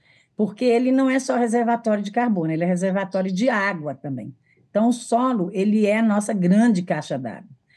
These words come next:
Então, quando você tem um problema de mudança climática, tem duas coisas que vai acontecer. Um vai ser a falta de chuva em alguns lugares, outro, o excesso de chuva em outros lugares,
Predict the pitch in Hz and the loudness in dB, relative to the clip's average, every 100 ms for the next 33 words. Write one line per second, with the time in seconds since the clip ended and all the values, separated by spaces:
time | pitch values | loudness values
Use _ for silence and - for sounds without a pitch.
0 | _ _ 226 226 285 311 262 262 233 - | _ _ 0 0 2 2 2 2 2 -2
1 | 196 165 139 - 208 226 214 196 185 170 | 0 0 -2 -4 2 4 4 2 2 0
2 | 165 156 170 156 - _ - 165 170 165 | -2 -4 -2 -2 -6 _ -4 0 0 -2
3 | - 156 190 208 202 - 139 - _ _ | -4 -2 0 0 -4 -8 -8 -10 _ _
4 | - 208 208 285 277 - 226 214 208 208 | 0 2 2 0 -2 0 2 2 0 -2
5 | 214 214 220 220 220 - 143 - - 254 | 0 0 2 0 0 -2 -8 -10 -2 2
6 | 285 339 - 208 202 214 208 208 208 214 | 4 2 0 -2 0 -2 0 0 0 0
7 | 202 233 - 196 190 214 247 _ _ - | -2 -4 -2 -2 0 0 -2 _ _ -4
8 | 196 185 175 175 214 175 156 165 180 - | 0 2 2 2 2 0 0 -2 -6 -12
9 | _ _ - 226 226 226 254 - 214 208 | _ _ -2 2 2 0 -4 -2 0 0
10 | 196 - 262 277 - 208 180 180 190 180 | 0 -2 0 0 -2 -4 -4 -4 -2 0
11 | 170 160 156 160 135 139 - - - | 0 0 -2 -4 -8 -6 -10 -16 -20